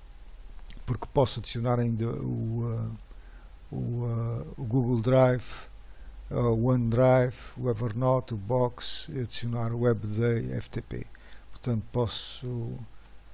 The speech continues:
selecionar vários, vários tipos de, de armazenamento em, eh, em nuvem.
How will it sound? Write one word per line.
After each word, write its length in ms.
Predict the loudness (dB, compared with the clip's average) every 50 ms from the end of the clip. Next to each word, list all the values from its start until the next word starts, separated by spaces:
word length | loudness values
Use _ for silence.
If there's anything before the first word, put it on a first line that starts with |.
| -18 -16 -18 -18 -20 -12 -10 -10 -10 -10 -10 -12 -12 -12 -6 -4
selecionar 640 | -4 -2 0 0 0 0 0 0 0 0 0 -2
vários, 680 | -2 -2 -2 -4 -4 -6 -6 -8 -8 -6 -6 -6 -6 -6 -8 -8 -6
vários 500 | -4 -4 -4 -4 -4 -6 -8 -8 -10 -10
tipos 460 | -8 -8 -6 -4 -4 -4 -4 -6 -6 -6
de, 260 | -6 -4 -4 -4 -4 -6 -6 -8 -8 -8 -10 -10 -10 -10 -10 -10 -10 -12 -14 -16 -16 -18 -16 -14 -10 -10 -10 -10 -12 -16 -16 -14
de 500 | -12 -8 -6 -6 -4 -2 -2 -2 0 0
armazenamento 760 | 0 0 2 2 0 0 2 2 2 2 2 2 2 2 2
em, 360 | 2 2 2 2 0 0 0 0
eh, 400 | 2 2 2 2 2 0 0 2
em 60 | 2
nuvem. 500 | 4 4 2 2 0 -2 -4 -4 -4